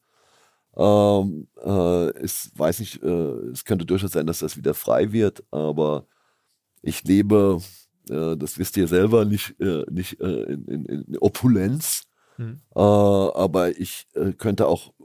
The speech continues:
Speaker 1: äh, sehr bescheiden ohne Arbeit sein, aber Arbeit ist ein Privileg. Also
Speaker 2: Mhm.
Speaker 1: wenn du so tief gefallen bist, wenn du so ne, in so einer Scheiße steckst und du kommst raus, dann bleibt übrig, also bei mir,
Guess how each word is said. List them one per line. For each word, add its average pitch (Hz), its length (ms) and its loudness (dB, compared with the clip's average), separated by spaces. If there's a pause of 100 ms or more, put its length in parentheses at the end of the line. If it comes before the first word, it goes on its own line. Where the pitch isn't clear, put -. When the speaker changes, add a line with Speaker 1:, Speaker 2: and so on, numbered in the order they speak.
Speaker 1:
äh, 82 420 -2
sehr 95 200 2
bescheiden 90 600 0 (120)
ohne 95 320 0
Arbeit 107 640 0
sein, 90 580 -2
aber 71 280 -2
Arbeit 95 380 2
ist - 160 -10
ein 98 60 -8
Privileg. 87 560 -2
Also - 280 -4
Speaker 2:
Mhm. 120 160 -14 (420)
Speaker 1:
wenn 104 140 0
du 107 60 4
so 123 220 4
tief 143 440 -2
gefallen 120 420 2
bist, 98 160 -4
wenn 95 80 -4
du 98 80 2
so 107 180 -2
ne, 117 80 0
in 110 140 -4
so 110 180 -4
einer 110 180 2
Scheiße 110 480 -4
steckst - 680 -4 (380)
und - 80 -8
du 98 40 -6
kommst 101 340 -2
raus, 107 380 4
dann 87 340 -8 (180)
bleibt 98 300 0
übrig, 117 460 0 (340)
also - 140 -6
bei 95 140 2
mir, 127 400 2